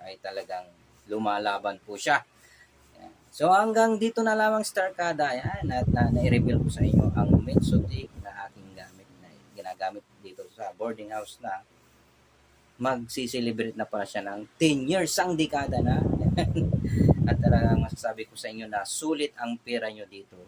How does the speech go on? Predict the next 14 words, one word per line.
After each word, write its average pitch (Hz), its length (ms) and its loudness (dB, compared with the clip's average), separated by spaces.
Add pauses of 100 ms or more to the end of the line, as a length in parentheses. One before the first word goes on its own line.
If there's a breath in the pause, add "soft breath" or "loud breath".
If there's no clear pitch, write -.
(200)
Basta 98 400 -10
maalaga 92 560 -10
kayo 90 240 -20
po 143 160 -4
kayo 123 400 0 (540 soft breath)
sa 95 320 -6
inyong 101 920 -4
electric 98 560 -4
fan. 170 720 2
Ayan. - 320 -6 (1700)
Hanggang - 240 0
dito 170 240 -2
na 175 80 2
lamang. 190 560 2